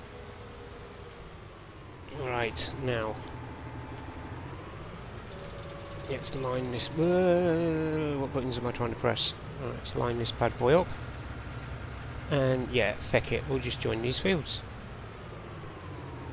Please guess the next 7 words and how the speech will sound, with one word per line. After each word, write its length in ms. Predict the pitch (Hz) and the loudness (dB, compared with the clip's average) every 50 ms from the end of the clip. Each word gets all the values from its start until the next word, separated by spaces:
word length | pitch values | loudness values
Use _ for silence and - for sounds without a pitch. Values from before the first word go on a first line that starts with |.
| - - - - - - - - - | -8 -8 -8 -8 -8 -8 -8 -6 -2
No, 200 | 160 156 151 147 123 - - - - | 0 0 0 0 -2 -4 -8 -8 -4
it's 140 | - - 190 | -2 2 4
nothing 260 | 202 - - 165 131 | 4 4 4 4 4
you 60 | 131 | 4
haven't 180 | 127 120 113 117 | 4 4 4 2
seen 180 | - 127 110 107 | 2 2 2 0
before. 460 | 107 - - 156 156 151 147 147 | -2 4 8 8 10 10 10 8